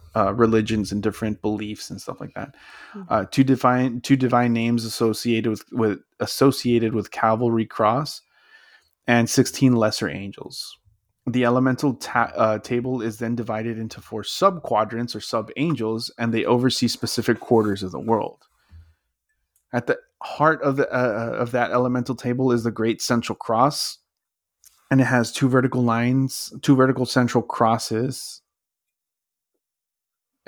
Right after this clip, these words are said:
Speaker 1: uh, which are the linea patris and linea filii, which is Father and Son,
Speaker 2: Mm.
Speaker 1: and one central horizontal line,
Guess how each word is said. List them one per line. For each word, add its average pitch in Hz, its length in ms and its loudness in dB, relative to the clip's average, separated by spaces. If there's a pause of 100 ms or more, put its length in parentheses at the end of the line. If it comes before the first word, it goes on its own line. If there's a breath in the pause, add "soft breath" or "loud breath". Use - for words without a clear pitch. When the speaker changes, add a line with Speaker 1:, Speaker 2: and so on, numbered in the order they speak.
Speaker 1:
uh, 110 360 2
which 117 300 -2
are 113 220 2
the 113 120 -2
linea 113 720 -2 (200)
patris 139 520 2
and 117 220 -4
linea 117 260 -2
filii, 127 400 0
which 123 260 -4
is 110 260 -6
Father 110 280 0
and 110 140 -6
Son, 135 400 2 (320 loud breath)
Speaker 2:
Mm. 208 180 -4
Speaker 1:
and 117 220 2
one 120 300 2
central 120 580 2
horizontal 120 640 2
line, 113 460 -2